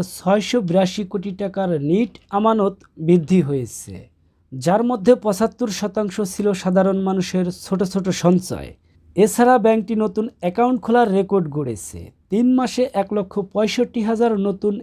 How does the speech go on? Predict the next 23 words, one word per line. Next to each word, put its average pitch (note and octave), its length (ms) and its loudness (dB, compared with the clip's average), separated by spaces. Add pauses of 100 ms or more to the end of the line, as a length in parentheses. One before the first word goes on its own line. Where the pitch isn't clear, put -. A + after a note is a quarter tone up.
অ্যাকাউন্ট G#3 460 -2
খোলা F3 240 2
হয়েছে A2+ 520 -6 (420)
এবং F3+ 220 2 (140)
আল G3+ 200 4
আরাফা B3+ 400 2
ইসলামী A#3 420 0
ব্যাংকও G#3+ 340 0
নতুন G#3+ 340 -2 (240)
রেকর্ড G#3+ 320 4 (100)
গঠন F3 260 2
করেছে A2 480 -8 (420)
এবং F3 200 4 (160)
কর্পোরেট B3+ 560 4
সুশাসন A3 580 -4 (120)
প্রতিষ্ঠায় G#3+ 680 -4
সর্বোচ্চ A3+ 520 -2 (160)
গুরুত্ব G#3 340 0
দিচ্ছে। C#3+ 480 -6 (520)
ব্যাংকটি F#3 540 0
এখন B3+ 280 0 (120)
প্রযুক্তি A#3+ 500 2
নির্ভর A#3 380 2